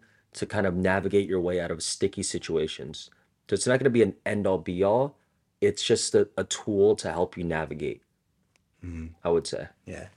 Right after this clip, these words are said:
Speaker 2: The beauty of all these, like, mindfulness practices we brought up today, too, is literally you can do all of them for free. You don't need anything,
Speaker 1: True.
Speaker 2: really.
Speaker 1: YouTube.
Speaker 2: And, yeah, and, like,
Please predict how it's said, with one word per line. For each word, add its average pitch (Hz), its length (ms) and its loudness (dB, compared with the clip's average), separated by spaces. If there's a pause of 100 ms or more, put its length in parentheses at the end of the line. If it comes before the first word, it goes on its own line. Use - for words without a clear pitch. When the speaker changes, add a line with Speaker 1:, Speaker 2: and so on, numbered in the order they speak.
Speaker 2:
The 98 100 -6
beauty 98 440 -4
of 113 120 -6
all 98 120 -2
these, 98 280 -4
like, 92 140 -4
mindfulness 87 540 -8
practices 95 520 -8
we 95 80 -2
brought 95 160 -2
up 95 100 -8
today, 101 180 -6
too, 92 340 -4 (1400)
is 95 220 0
literally 104 680 0 (480)
you 92 100 -6
can 92 100 -4
do 95 160 0
all 85 200 0
of 92 100 -6
them 98 400 -4
for 95 180 -4
free. 98 580 -6 (460)
You 95 80 -8
don't 92 200 -2
need 101 220 -4
anything, 95 480 -4
Speaker 1:
True. 98 260 2
Speaker 2:
really. 107 220 2 (240)
Speaker 1:
YouTube. 92 560 2
Speaker 2:
And, 113 160 -2 (360)
yeah, 104 160 2
and, 98 180 -2
like, 92 320 -4